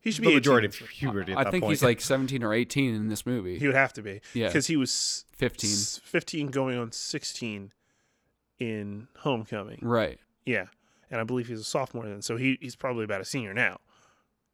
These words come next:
Speaker 1: if it's at least two years, or, or a college freshman.
Speaker 3: Right. So,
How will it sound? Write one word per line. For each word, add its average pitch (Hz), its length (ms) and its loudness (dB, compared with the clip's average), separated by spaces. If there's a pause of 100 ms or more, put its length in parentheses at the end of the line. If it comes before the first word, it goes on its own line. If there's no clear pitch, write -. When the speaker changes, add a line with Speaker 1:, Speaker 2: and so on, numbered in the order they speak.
Speaker 1:
if 110 140 -4
it's - 160 -14
at 120 240 0
least 120 220 -6
two 123 100 -8
years, 107 420 -6
or, 117 180 0
or 123 260 0
a 113 40 0
college 107 320 -2
freshman. - 340 -6 (180)
Speaker 3:
Right. 110 320 2 (180)
So, 120 380 2